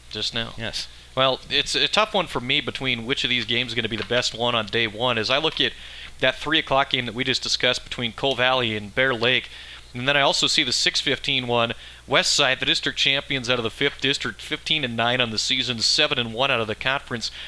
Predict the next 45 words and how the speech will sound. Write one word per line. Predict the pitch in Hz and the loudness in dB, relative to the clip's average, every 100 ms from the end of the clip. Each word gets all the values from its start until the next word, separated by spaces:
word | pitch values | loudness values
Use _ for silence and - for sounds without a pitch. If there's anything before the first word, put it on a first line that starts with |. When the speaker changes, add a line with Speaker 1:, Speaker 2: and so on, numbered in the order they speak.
| - - 127 | -14 -6 -2
Speaker 1:
against | 120 131 - 131 | 2 2 0 0
the | 123 117 | 0 0
champions | - 143 160 170 131 107 - - | 0 2 2 4 2 0 -6 -2
out | 123 127 | 0 2
of | 110 | 0
the | 113 | 0
Central | - 151 - 143 123 | 2 2 0 2 2
Idaho | 135 131 123 | 4 2 2
League, | 113 120 113 98 | 0 0 0 0
Saint | - 135 151 - | 0 2 0 -2
Mary's, | 123 135 131 110 - - - - | 0 2 2 0 -2 -6 -14 -10
seventeen | - 151 143 - 143 139 | -2 2 2 0 -2 -2
and | 120 | -2
seven, | - 135 131 127 | 2 2 2 -2
two | - 147 143 | -2 -2 -4
and | 110 | -4
two | - 143 | -2 -2
within | 131 131 117 107 | -2 -2 -4 -2
league | 131 151 | -2 -2
play. | - 127 107 104 - - - - | -2 2 2 0 -6 -14 -10 0
I | 127 | 0
love | 123 127 135 180 139 | 0 0 2 2 2
this | 127 117 | 2 2
matchup, | - 120 127 - 120 110 - - - | 0 0 0 0 0 0 -6 -14 -2
and | 123 | 0
I | 127 | 2
think | 139 151 | 2 0
that | 139 | 0
this | 151 151 | 2 2
might | 143 143 147 | 2 2 2
be | |
the | 123 | 0
most | 120 123 - | 2 0 -2
physical | - 165 165 175 151 127 | -4 -2 2 2 0 0
game | 131 143 151 | 0 0 -2
you | 131 123 | -2 0
have | 107 - | 0 0
seen | - 143 135 135 - | 0 0 -4 -8 0
all | 139 160 165 | 2 2 2
year | 147 147 165 110 110 - - - - | 0 2 4 4 2 -2 -8 -18 -6
in | 131 127 | -2 0
the | |
state | 120 - 143 | 2 2 2
of | 123 | 2
Idaho. | 120 113 104 | 2 2 0